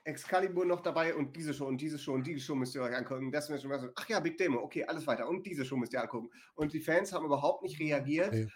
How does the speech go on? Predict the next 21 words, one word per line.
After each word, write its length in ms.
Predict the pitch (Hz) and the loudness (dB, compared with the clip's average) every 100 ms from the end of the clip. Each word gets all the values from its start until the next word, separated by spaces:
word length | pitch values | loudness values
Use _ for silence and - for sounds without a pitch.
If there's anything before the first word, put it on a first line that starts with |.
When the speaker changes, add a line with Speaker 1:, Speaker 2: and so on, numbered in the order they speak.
| - | -12
Speaker 1:
und 320 | - 156 156 160 | -2 0 0 -2
du 120 | 156 | 0
merkst 240 | 160 190 190 | 4 2 2
es 120 | 156 | -8
total 340 | 147 - 143 | -8 0 0
oft 280 | - 202 - | 2 -2 -2
mittlerweile, 480 | 139 127 113 113 113 | -2 0 2 0 0
dass 180 | 117 117 | -4 -6
die 100 | 123 | -10
Fans 380 | - 147 170 139 | -2 0 0 -2
auf 100 | 143 | -10
diese 240 | 139 135 | -10 -8
Debüts, 480 | 131 123 135 190 214 | -6 -2 -2 -2 -4
jetzt 220 | 131 - - | -8 -10 -4
außer 240 | 123 131 | -2 0
mal 200 | 135 123 | 2 2
bei 140 | 117 107 | 0 -2
Johnny 320 | 120 120 117 | -2 -4 -4
Elite 240 | 110 143 | -2 -4
oder 220 | 156 165 160 | -2 -4 -2
so, 240 | 175 190 | -4 -4